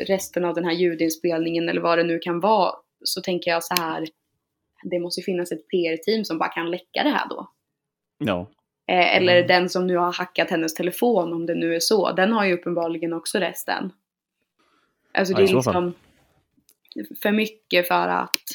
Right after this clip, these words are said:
Speaker 1: ehm, jag, jag förstår liksom inte att det inte finns någonting övrigt som har blivit offentligt när det här var så himla offentligt.
Speaker 3: Mm.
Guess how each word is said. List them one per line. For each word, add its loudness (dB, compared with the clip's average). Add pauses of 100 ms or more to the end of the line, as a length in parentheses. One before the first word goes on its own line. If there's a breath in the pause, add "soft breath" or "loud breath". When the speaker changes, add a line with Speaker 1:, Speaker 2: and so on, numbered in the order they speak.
(280)
Speaker 1:
ehm, -6 (400)
jag, 2
jag 2
förstår 2
liksom 0
inte -4
att -4
det -2
inte -6 (760)
finns 0
någonting -2
övrigt -2
som -2
har -4
blivit -4
offentligt -4
när 0
det -4
här 0
var -4
så -8
himla -4
offentligt. -6 (1400)
Speaker 3:
Mm. -8